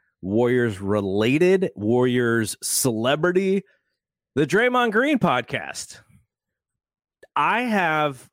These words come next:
a little bit of a hard time listening to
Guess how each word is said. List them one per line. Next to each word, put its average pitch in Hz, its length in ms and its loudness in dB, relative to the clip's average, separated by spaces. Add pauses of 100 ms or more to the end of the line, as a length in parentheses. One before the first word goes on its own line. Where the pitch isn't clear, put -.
a 135 80 0
little 139 320 2
bit 202 140 4
of 196 80 0
a 190 80 0
hard 156 340 -2
time 104 560 -2 (420)
listening 147 580 0
to 120 640 0